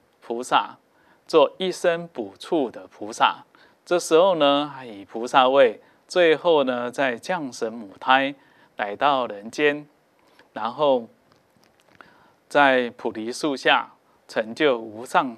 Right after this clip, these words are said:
正等正觉。那因此，这就是诸佛常法。所以我们透过这样可以知啊，所以诸佛就是修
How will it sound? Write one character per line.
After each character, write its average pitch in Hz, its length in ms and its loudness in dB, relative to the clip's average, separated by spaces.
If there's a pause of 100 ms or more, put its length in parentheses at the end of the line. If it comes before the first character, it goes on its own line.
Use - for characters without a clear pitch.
正 120 240 -2
等 - 100 -18 (200)
正 127 260 0
觉。 117 440 -12 (640)
那 131 100 -4
因 147 240 -4
此， - 300 -10 (320)
这 208 120 2
就 208 200 4
是 165 260 0
诸 165 180 -4
佛 110 240 -10
常 120 280 -10
法。 - 280 -2 (380)
所 - 180 2
以 262 40 8
我 170 180 6
们 113 160 -10
透 220 220 2
过 175 220 4
这 180 120 -2
样 156 140 -2
可 135 140 -6
以 107 100 -8
知 147 280 -4
啊， 151 220 2 (640)
所 127 280 0
以 120 280 -4
诸 240 240 0
佛 117 380 0
就 180 160 0
是 165 160 -2
修 160 400 0